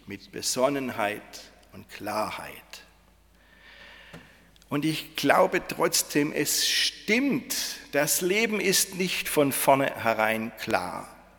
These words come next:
Nein, das Leben wirft uns sich einfach uns vor die Füße und dann müssen wir überlegen, was wir tun. Und deswegen glaube ich, es stimmt, was wir vorhin gesungen haben. Das Leben braucht Erkenntnis,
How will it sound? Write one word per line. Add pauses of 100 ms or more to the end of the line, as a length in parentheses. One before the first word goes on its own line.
(440)
Nein, (720)
das
Leben
wirft
uns
sich
einfach
uns
vor
die
Füße
und
dann
müssen
wir
überlegen,
was
wir
tun. (400)
Und
deswegen
glaube
ich,
es
stimmt,
was
wir
vorhin
gesungen
haben. (300)
Das
Leben (140)
braucht
Erkenntnis,